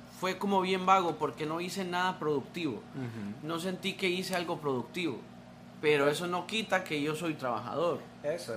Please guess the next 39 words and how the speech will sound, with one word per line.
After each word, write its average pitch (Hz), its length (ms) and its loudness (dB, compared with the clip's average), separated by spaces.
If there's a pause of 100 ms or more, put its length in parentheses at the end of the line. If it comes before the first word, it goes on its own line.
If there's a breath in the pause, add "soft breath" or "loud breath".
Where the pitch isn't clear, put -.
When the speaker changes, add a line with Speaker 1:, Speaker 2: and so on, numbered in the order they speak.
(100)
Speaker 2:
eso 131 160 -4
no 143 160 -2
te 147 80 2
hace 143 220 2
un 147 120 -4
vago. 143 240 2
Lo 113 160 -4
que 117 80 -6
pasa 117 280 -4
es 123 80 -10
que 147 260 -2 (240)
yo 120 160 -2
creo 120 180 -2
que 135 100 -6
la 123 200 2
vida 107 300 -2
es 101 100 -8
de 107 100 -6
compensar. 101 540 -8 (720 loud breath)
Tú 110 140 0
puedes 107 240 -2
ser 113 120 -4
una 113 160 -6
persona 117 280 -4
muy 107 160 -6
trabajadora, 113 680 0
pero 113 360 -2
la 110 160 0
verdad 110 280 -2
es 113 100 -10
que, 135 180 -10
Lemmy, 143 280 -6
no, 123 280 -4
no 123 140 -6
podemos 127 520 -4
seguir 113 320 -6
toda 123 180 0
la 127 160 0
vida, 110 460 -2